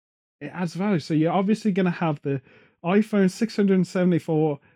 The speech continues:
It's changed a lot, I know. X, Omega. When that comes out, it's titanium carbon fiber alloy gold. All right. They're gonna dig it up.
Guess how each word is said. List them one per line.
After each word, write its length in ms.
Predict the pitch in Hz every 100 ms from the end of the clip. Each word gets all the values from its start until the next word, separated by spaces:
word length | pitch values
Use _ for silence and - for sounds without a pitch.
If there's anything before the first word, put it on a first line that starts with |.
| _
It's 140 | 139 -
changed 380 | - 180 160 143
a 40 |
lot, 220 | 135 143
I 80 | 143
know. 180 | 135 131 - _ _ -
X, 460 | 180 - - - _ _ _
Omega. 520 | 160 160 180 135 131 - _
When 220 | 160 220 254
that 160 | 254
comes 260 | - 185 131
out, 140 | 139
it's 80 | 175
titanium 840 | - 185 180 180 175 151 147 139 151
carbon 340 | - 147 151
fiber 380 | 139 147 147 139
alloy 300 | 143 143 139
gold. 400 | 135 139 120 143 - _ _ _ _ _ _
All 100 | 147
right. 200 | 147 202 _ _ _ _ _ _
They're 100 | 139
gonna 180 | 156 131
dig 220 | 190 180
it 80 | 156
up. 160 | 160